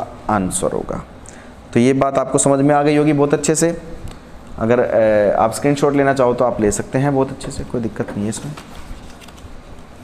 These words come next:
लीजिए, ठीक है।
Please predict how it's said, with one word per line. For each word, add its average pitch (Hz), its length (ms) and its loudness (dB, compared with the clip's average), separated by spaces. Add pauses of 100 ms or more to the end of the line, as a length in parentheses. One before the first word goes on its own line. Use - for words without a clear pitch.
(880)
लीजिए, 101 320 -2 (1400)
ठीक 135 160 -2
है। 160 100 -2